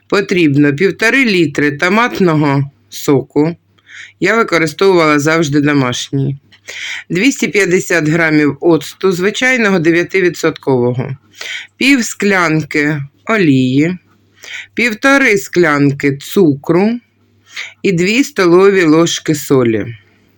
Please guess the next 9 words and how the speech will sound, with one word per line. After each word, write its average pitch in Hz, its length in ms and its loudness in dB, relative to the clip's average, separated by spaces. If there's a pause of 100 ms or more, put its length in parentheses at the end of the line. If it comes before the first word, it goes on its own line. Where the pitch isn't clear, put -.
(640)
Що - 260 -2
потрібно 196 500 -2
зробити? 147 640 -2 (880)
Ну, 285 180 4
солодкий 247 520 2
перчик 302 540 0
потрібно 220 540 0
без 262 280 2
різниці, 196 920 4